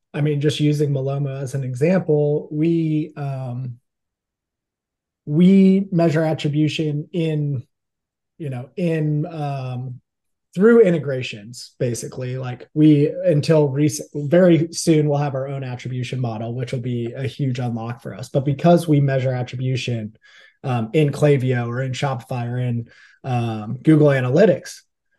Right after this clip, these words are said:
like, we can't clearly show that progress sometimes, or it's, like, not as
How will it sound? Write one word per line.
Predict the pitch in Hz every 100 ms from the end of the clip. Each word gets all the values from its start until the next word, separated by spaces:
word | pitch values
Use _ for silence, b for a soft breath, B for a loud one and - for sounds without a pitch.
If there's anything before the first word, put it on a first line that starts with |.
| _ _
like, | 147 156 143 - - _
we | 147 185
can't | 180 202 185 -
clearly | - 170 165 156 147
show | - 147 170
that | 160 147 160 -
progress | 151 135 147 170 190 190
sometimes, | 185 185 190 185 196 170
or | 151
it's, | 139
like, | 147 127
not | 147 151
as | 139